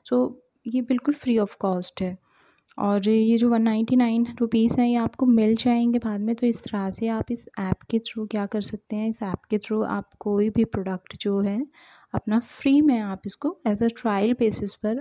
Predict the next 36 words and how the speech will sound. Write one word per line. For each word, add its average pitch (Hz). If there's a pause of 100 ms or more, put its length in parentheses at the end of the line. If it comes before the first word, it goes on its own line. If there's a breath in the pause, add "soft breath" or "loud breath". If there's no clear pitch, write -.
आप 202
इसको 190
क्या 202
कर 196
सकते 196
हैं, 311
यूज़ 208
कर 196
सकते 185
हैं। 220
free 240
में 262
इस 247
website 190
से 240
products 202
मंगा 185
सकते 180
हैं। 180 (1080 soft breath)
अगर 208
आप 214
चाहते 202
हैं 226
कि 233
मैं 233
video 214
बनाऊँ 202
कि 214
जो 214
products 185
मैंने 202
मंगाए 185
हैं, 202
ठीक 208
है, 208
वो 208